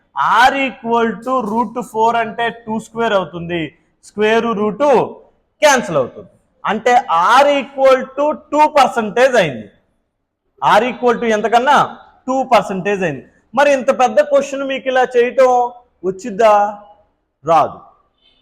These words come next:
ఎందుకు రాదు అంటే మీరు సబ్స్టిట్యూషన్ చేసే చోట ఏం చేస్తారు అంటే తప్పు చేస్తారు. టూ పర్సెంటేజ్ చేసాం కదా, ఇది నోట్స్లో ఎక్కించుకోండి. ఇది మనం చేయకూడదు.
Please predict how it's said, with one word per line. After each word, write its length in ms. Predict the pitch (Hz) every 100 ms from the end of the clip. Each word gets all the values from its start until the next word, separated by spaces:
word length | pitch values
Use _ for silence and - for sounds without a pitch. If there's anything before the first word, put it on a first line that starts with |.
| _ _ _ _ _ 170
ఎందుకు 240 | 233 294 294
రాదు 280 | 285 269 254 254 254 254 - _ 135
అంటే 260 | 131 127 220 302 - - -
మీరు 160 | 226 254 -
సబ్స్టిట్యూషన్ 580 | 480 494 302 294 269 254
చేసే 260 | 220 220 202 208
చోట 220 | 175 208 202 156 160 202 - - - 165
ఏం 100 | 220 247
చేస్తారు 440 | 233 220 220 196 196 180
అంటే 220 | 175 202 165 185 -
తప్పు 220 | 285 - 147
చేస్తారు. 480 | 120 107 113 104 - _ _ _ -
టూ 80 | 254 269
పర్సెంటేజ్ 440 | 285 269 285 285 285
చేసాం 260 | 269 262 269 262
కదా, 180 | 262 254 262 180
ఇది 120 | 170 190
నోట్స్లో 300 | 208 220 220
ఎక్కించుకోండి. 540 | - 175 - 135 113 107 _ _ _ -
ఇది 200 | 226 269 226
మనం 220 | 196 262 320 - _ _ -
చేయకూడదు. 560 | 254 214 143 127 104